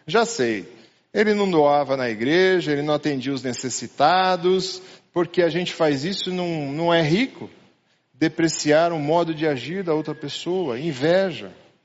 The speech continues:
"Ah, se ele tá liderando alguma coisa, quer seja na igreja, quer seja em uma missão, ah, como será que ele pode fazer isso?" Inveja. Da onde vem essa sabedoria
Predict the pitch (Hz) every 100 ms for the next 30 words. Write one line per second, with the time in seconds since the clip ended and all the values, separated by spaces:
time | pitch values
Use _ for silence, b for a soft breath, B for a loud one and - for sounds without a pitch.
0 | _ _ _ _ _ _ _ _ _ _
1 | _ 185 214 226 - 208 214 214 226 208
2 | 202 220 214 208 202 175 190 214 214 165
3 | 156 190 185 202 185 180 160 139 180 214
4 | 190 170 185 175 196 196 185 165 B B
5 | 147 175 190 180 165 - - 196 220 202
6 | 135 B B 156 180 185 170 160 247 320
7 | - 175 160 165 147 143 131 113 131 113
8 | 113 95 - - - _ _ _ _ _
9 | _ _ 131 127 107 139 170 170 110 90
10 | - _ _ _ _ _ _ _ _ _
11 | _ - 156 175 170 151 175 175 147 123
12 | 127 113 101 - 120 117 117 113 110 95